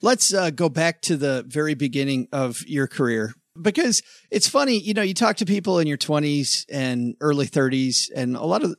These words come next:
a lot of people in their twenties and thirties listen to the show. What did you do early on then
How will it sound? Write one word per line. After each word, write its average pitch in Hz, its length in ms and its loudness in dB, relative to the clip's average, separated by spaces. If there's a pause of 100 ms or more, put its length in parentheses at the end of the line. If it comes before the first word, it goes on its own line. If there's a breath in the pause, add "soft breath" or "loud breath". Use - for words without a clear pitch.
a 143 60 -8
lot 147 120 0
of 165 60 -4
people 165 200 0
in 160 60 2
their 147 80 2
twenties 156 300 2
and 143 80 -4
thirties 151 260 2
listen 147 280 2
to 131 40 -6
the 147 80 0
show. - 400 -2 (720 soft breath)
What 202 180 0
did 254 160 0
you 226 100 4
do 202 380 2
early 196 400 2
on 165 360 0
then 131 500 0